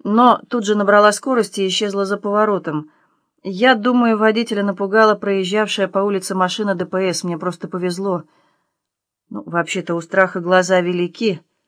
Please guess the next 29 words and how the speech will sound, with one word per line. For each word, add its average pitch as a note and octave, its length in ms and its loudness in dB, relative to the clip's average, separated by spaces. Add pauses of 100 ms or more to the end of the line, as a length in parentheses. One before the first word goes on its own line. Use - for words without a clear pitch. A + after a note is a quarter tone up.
(1200)
Глеб F#3 320 -2 (100)
лихорадочно G3+ 800 0
соображал. F3 760 -4 (340)
Два F#3 300 2
покушения G3 640 -4
за F#3+ 160 0
один F#3+ 280 -2
день. E3 360 -4 (600)
Его E3 300 -2
и G#3 60 2
девушку G3 420 -2
хотят F#3+ 380 -4
убрать, F3+ 400 2
это F3+ 200 -6
и F3 60 -2
ежу F3+ 340 -4
понятно. D#3+ 600 -2 (640)
Противник F#3 640 0
чрезвычайно E3+ 720 -2 (240)
жестокий F#3+ 560 -8
и - 140 -4
опасный, F3+ 680 -2 (180)
но F3 280 -4 (100)
кто - 300 -4
же G3 140 -4
он, G#3+ 160 -2
чёрт F#3 280 -8
его E3+ 180 -8
дери? D#3 400 -6